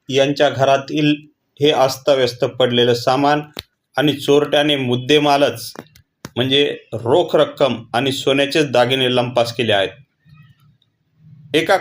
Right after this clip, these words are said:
खोलीत असलेल्या देवघराखाली देखील या चोरट्याने उचकाउचकी केलेली आहे. सर्व साहित्य मिळून सुमारे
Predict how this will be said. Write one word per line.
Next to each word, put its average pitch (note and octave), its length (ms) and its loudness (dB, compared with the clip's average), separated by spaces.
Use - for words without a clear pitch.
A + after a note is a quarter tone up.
खोलीत F3 220 4
असलेल्या D#3+ 420 2
देवघराखाली D3 800 0
देखील C#3 460 -2
या C3+ 180 2
चोरट्याने C3+ 640 -2
उचकाउचकी C#3 680 -2
केलेली C3 380 0
आहे. B2+ 280 0
सर्व F#3 440 0
साहित्य E3 600 0
मिळून C#3+ 380 2
सुमारे C3 480 -2